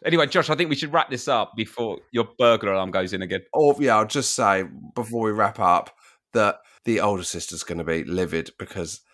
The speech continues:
Speaker 2: her, uh, babysitting opportunities have been
Speaker 1: <gasps>
Speaker 2: halved
Speaker 1: I know.
Speaker 2: instantly.
Speaker 1: Oh God, that is brutal. That, uh, you know, that, that does cause sibling rivalry.
Speaker 2: Exactly. Exactly.
Speaker 1: Carnage. Right, um, Josh, we've got Ellie Taylor. Um, she's moved to the countryside in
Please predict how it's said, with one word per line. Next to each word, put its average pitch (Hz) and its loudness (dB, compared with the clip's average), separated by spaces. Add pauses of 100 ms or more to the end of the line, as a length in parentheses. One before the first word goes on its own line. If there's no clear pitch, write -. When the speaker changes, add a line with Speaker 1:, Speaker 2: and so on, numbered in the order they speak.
(120)
Speaker 2:
her, 87 0 (460)
uh, 82 0 (100)
babysitting 92 -2
opportunities 82 -6
have 95 -6
been 87 -4
Speaker 1:
<gasps> - -
Speaker 2:
halved 80 0
Speaker 1:
I - -4
know. 107 0
Speaker 2:
instantly. 80 -2 (340)
Speaker 1:
Oh 82 -20
God, 85 -14
that 87 -10
is 85 -18
brutal. 82 -10
That, - -2
uh, 110 -6
you 135 -8
know, 113 -8
that, 127 -14
that 131 -10
does 113 -4
cause 90 -6
sibling 87 -4
rivalry. 120 -2 (540)
Speaker 2:
Exactly. - -16 (560)
Exactly. 85 -2
Speaker 1:
Carnage. - -16 (260)
Right, - 4
um, 139 -2
Josh, 160 2
we've 139 -6
got 156 4
Ellie 160 2
Taylor. 156 0
Um, 117 0
she's 131 -6
moved 143 -4
to 135 -12
the 139 -8
countryside 147 -4
in 135 -6